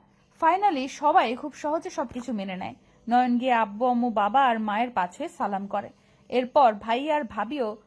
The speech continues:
সালাম করে। এরপর আমি আর নয়ন রুমে চলে আসি।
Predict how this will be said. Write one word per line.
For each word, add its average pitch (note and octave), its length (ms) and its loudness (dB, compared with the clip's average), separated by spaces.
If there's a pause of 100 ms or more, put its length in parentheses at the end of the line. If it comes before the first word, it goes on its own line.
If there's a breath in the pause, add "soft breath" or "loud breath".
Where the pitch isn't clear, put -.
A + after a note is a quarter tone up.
(160)
সালাম B3+ 380 2
করে। - 240 -14 (920)
এরপর B3 400 4
আমি A#3+ 300 -2
আর C#4 120 2
নয়ন A3 420 0
রুমে D4+ 260 -4
চলে D#4 260 0
আসি। D4+ 300 -2